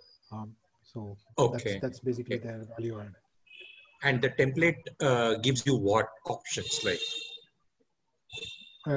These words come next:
Speaker 1: it's the
Speaker 2: So
Speaker 1: script that I mentioned. It basically allows you to run local regression jobs and, uh, long-running fuzzing jobs on their servers or synchronous ones.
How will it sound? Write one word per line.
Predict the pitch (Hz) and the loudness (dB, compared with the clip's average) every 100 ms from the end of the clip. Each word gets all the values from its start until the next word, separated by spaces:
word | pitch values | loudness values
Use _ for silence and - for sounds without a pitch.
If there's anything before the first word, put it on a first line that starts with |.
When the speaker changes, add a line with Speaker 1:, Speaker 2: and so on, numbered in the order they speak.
| 139 | 0
Speaker 1:
it's | 127 | 2
the | 156 | 2
Speaker 2:
So | - | 8
Speaker 1:
script | 180 160 | 8 8
that | 165 | 8
I | 160 | 6
mentioned. | 151 147 - 208 190 | 4 0 2 2 2
It | 135 | 2
basically | 135 147 151 151 143 | 4 2 2 4 6
allows | 135 139 135 | 8 8 8
you | 131 | 8
to | 139 | 6
run | 131 131 | 6 6
local | 131 135 143 | 4 4 4
regression | 131 139 - 135 | 6 4 4 0
jobs | 135 135 131 | 2 2 0
and, | 123 120 | -2 0
uh, | 117 117 117 | -2 -2 -4
long-running | 127 127 127 127 123 120 120 | 0 2 2 2 0 0 -2
fuzzing | 131 127 127 120 _ _ _ _ - - | 0 0 -2 -8 _ _ _ _ -12 -4
jobs | 139 127 123 - | 2 4 4 -2
on | 131 120 | -4 -2
their | 120 139 | 0 -2
servers | - 143 170 - | 0 -2 -2 -4
or | 123 | -6
synchronous | - 123 123 110 104 | -4 -4 -4 -8 -12
ones. | 110 110 - - | -12 -14 -14 -20